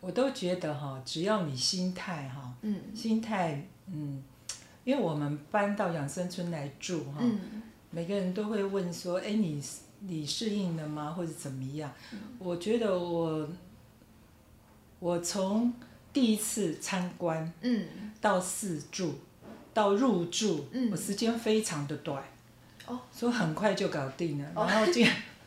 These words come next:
Speaker 1: <laughs> 呃，是一个朋友邀请我陪他来参观。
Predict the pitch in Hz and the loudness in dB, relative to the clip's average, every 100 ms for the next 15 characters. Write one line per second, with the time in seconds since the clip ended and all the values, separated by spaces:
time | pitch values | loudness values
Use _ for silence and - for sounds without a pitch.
0 | - - - - - - - - - - | -6 -4 -4 -8 -12 -18 -20 -20 -10 0
1 | 180 175 180 294 269 240 190 170 - - | 2 2 2 0 0 2 2 2 -2 -4
2 | 160 196 196 147 - - - - - - | 0 2 2 0 -4 -14 -20 -20 -20 -20
3 | - - - - 208 214 - 170 170 160 | -20 -20 -12 0 4 4 2 0 0 -2
4 | 151 - - 175 175 175 190 175 170 135 | -4 -14 -8 -2 -2 -2 -2 -2 -2 -4
5 | 135 - - 151 156 156 139 143 | -6 -8 -6 -4 -4 -6 -6 -8